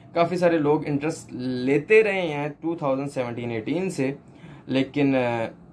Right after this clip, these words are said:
बस डरता था कुछ चीज़ों की वजह से। अब मैं बताता हूँ, टू थाउजेंड सिक्सटीन में मेरा निकाह हुआ था। एक साल बाद मेरे वालिद साहब ने मेरी शादी कर दी। मेरा जब निकाह हुआ था, तो उस time मेरी एज सिक्सटीन, सेवनटीन थी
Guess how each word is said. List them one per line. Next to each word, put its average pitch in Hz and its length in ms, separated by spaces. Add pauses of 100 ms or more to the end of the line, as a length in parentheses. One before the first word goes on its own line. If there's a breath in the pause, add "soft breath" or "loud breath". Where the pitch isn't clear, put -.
बस 135 380
डरता 147 360
था 151 200
कुछ 139 200
चीज़ों 113 240
की 110 100
वजह 104 180
से। 104 240
अब 147 260
मैं 147 320
बताता 123 420
हूँ, 151 200 (440 loud breath)
टू 240 160
थाउजेंड 196 640
सिक्सटीन 175 460
में 165 160
मेरा 120 460 (360)
निकाह 147 300
हुआ 104 300
था। 135 360 (640 soft breath)
एक 202 180
साल 165 220
बाद 131 340
मेरे 135 340
वालिद 123 300
साहब 117 240
ने 117 160
मेरी 113 180
शादी 113 320
कर 101 140
दी। - 380 (180)
मेरा 131 280
जब 147 140
निकाह 143 300
हुआ 135 240
था, 117 360
तो 147 240
उस 170 260
time 165 140
मेरी 143 340 (340 loud breath)
एज 139 420
सिक्सटीन, 143 420
सेवनटीन 139 560
थी 151 240